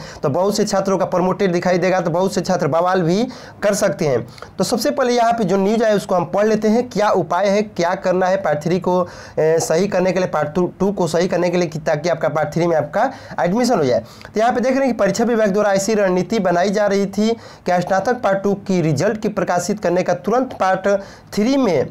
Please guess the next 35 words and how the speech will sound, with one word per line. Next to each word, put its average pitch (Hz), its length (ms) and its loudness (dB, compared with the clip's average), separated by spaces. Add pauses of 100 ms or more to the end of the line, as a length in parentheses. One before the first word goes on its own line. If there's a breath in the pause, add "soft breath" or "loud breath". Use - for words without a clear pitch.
(100)
यहाँ 156 160 0
पे 165 100 -2
देख 208 140 0
रहे 214 100 2
हैं 208 80 -2
part 180 220 -2 (100)
three 196 160 0
यहाँ 170 240 2
पे 165 160 0
है, 202 160 0 (280 loud breath)
part 160 220 0
three 214 220 0 (240)
का 196 140 2
परीक्षा 196 460 0
form 196 300 0
जल्द 208 360 0
से 190 320 0
जल्द। 170 480 0 (220 loud breath)
बहुत 202 220 0
से 220 80 0
छात्र 202 340 0 (100)
जिनका 185 320 0
result 190 260 2
सही 196 160 0
है 202 60 2
तो 185 120 2
वो 175 100 0
पूछ 214 240 -2
रहे 190 80 2
हैं 175 60 0
कि 180 80 0
पार्ट 170 260 -2
थ्री 185 140 2
में 185 120 2
admission 170 360 0